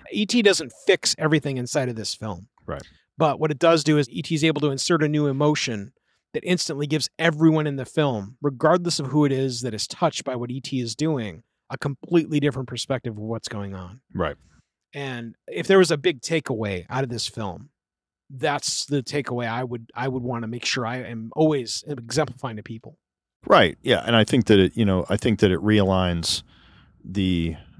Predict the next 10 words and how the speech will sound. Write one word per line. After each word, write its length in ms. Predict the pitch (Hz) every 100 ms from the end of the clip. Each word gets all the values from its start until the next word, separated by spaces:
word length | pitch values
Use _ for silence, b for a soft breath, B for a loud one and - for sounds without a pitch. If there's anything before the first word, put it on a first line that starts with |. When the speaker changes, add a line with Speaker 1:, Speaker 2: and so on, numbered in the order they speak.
| -
Speaker 2:
mission. 800 | 92 104 98 - 87 82 80 80
It 160 | 85 -
gives, 480 | 95 92 85 -
uh, 360 | 92 85 78 76
it, 180 | 95 92
it 160 | - 92
gives 220 | - 95
the 100 | 85
family, 600 | 85 - 90 90 82 76 B B B B -
uh, 140 | -